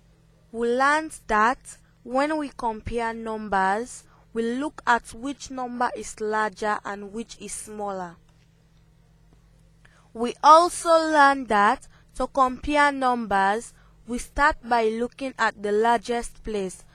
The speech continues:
So if we are comparing two-digit numbers, we look at the tens place first.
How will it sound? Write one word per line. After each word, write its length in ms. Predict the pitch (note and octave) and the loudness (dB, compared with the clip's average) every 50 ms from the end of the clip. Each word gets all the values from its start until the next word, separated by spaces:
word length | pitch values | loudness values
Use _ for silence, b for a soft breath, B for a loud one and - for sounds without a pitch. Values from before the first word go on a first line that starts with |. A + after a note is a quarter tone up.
| b b b | b b b
So 260 | b - - - C#4 - - | b -10 -4 -2 -2 -2 0
if 260 | - E4+ F4 - - | 0 -2 -2 -2 -2
we 120 | C#4+ C4+ B3 | 0 2 2
are 100 | A#3 A3+ | 2 2
comparing 1000 | - - A#3+ A#3 A3+ A3 - - B3+ B3 A#3+ A#3 A#3 A#3 A#3 A#3 A3+ A3+ A3+ | 0 -2 -4 -4 -4 -6 -6 -4 -2 2 2 4 4 2 0 -2 -6 -8 -12
two-digit 760 | A3+ - - - D4 D4 A#3+ G#3+ - B3+ B3 G#3+ G#3 B3 B3+ - _ B3+ | -12 -12 -8 -6 -6 -6 -6 -6 -4 -4 -4 -4 -6 -8 -10 -10 _ -8
numbers, 680 | A#3 A3+ A3 G#3+ G3+ F#3 F#3 F#3 F#3 G3 A3 A#3 - b b b b b b b | -6 -6 -6 -4 -2 0 0 2 2 0 -2 -4 -10 b b b b b b b
we 260 | b A3+ A#3+ A#3+ A#3+ B3+ | b -4 -2 -2 0 0
look 220 | C#4+ D#4+ - - - - | -2 -2 -4 -4 0 2
at 180 | A#3+ A#3 G3 | 2 2 2
the 100 | G#3+ G#3+ | -2 -8
tens 500 | - - - B3 A#3 A#3 A#3+ A#3+ - - | -10 -10 -8 -6 -6 -6 -6 -8 -12 -14
place 400 | - - A#3 A#3 A3+ A3 - - | -12 -8 -6 -4 -4 -4 -6 -10
first. 460 | - - - F#3+ F#3 F3 - - - | -12 -10 -8 -8 -8 -10 -12 -18 -20